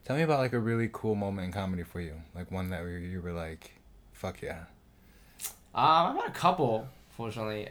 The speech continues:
Speaker 2: Um, I think last year when I lined up for the diversity thing, N B C's stand-up diversity thing, and, uh, it was, like, an open call audition.
Speaker 1: Mm-hmm.
Speaker 2: And you're basically auditioning to get the audition. Uh, you do one minute of material.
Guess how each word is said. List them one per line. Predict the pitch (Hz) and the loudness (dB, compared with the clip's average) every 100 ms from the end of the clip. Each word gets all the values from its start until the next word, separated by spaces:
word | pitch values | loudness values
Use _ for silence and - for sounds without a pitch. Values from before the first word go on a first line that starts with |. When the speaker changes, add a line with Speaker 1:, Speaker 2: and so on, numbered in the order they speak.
| - | -4
Speaker 2:
Um, | 98 98 98 | -2 -2 -4
I | |
think | 127 151 - - - - | -6 -6 -8 -20 -20 -12
last | 98 98 117 135 - | -6 0 0 0 -2
year | 117 110 104 98 | -2 -2 -2 -4
when | 95 | -6
I | 92 95 101 - - | -6 -6 -8 -12 -8
lined | 95 101 98 | -6 -4 -4
up | 95 - | -6 -8
for | 92 | -10
the | 92 92 - - | -8 -10 -14 -12
diversity | 95 92 92 101 104 | -8 -6 -6 -6 -6
thing, | 113 104 | -4 -6
N | 92 92 | -6 -8
B | 92 | -8
C's | 95 92 - - | -8 -10 -12 -18
stand-up | - 87 92 | -12 -10 -10
diversity | 92 90 90 90 | -10 -10 -8 -8
thing, | 90 90 90 131 - - - - - | -8 -8 -8 -10 -14 -20 -20 -20 -12
and, | 87 85 | -8 -6
uh, | 85 82 80 - - - - - - - - - | -6 -6 -8 -12 -16 -20 -20 -20 -20 -20 -20 -20
it | - | -16
was, | 107 92 | -12 -10
like, | 90 | -8
an | |
open | 90 92 92 | -8 -6 -8
call | 92 90 85 | -6 -6 -6
audition. | 85 85 87 82 - | -8 -10 -10 -10 -8
Speaker 1:
Mm-hmm. | 95 104 101 | -6 -6 -8
Speaker 2:
And | 87 | -8
you're | 87 | -6
basically | 104 127 127 | -6 -6 -6
auditioning | 92 87 92 101 101 101 | -6 -6 -8 -6 -8 -8
to | 87 | -8
get | 87 87 - | -8 -10 -8
the | 90 | -8
audition. | 92 95 113 131 131 - - _ - - - - | -6 -8 -8 -8 -10 -18 -20 _ -20 -20 -18 -10
Uh, | 87 87 | -6 -6
you | 85 | -6
do | 92 | -6
one | 92 92 | -4 -2
minute | 90 87 - | -4 -6 -8
of | 90 | -10
material. | 87 85 87 85 98 | -10 -8 -8 -8 -10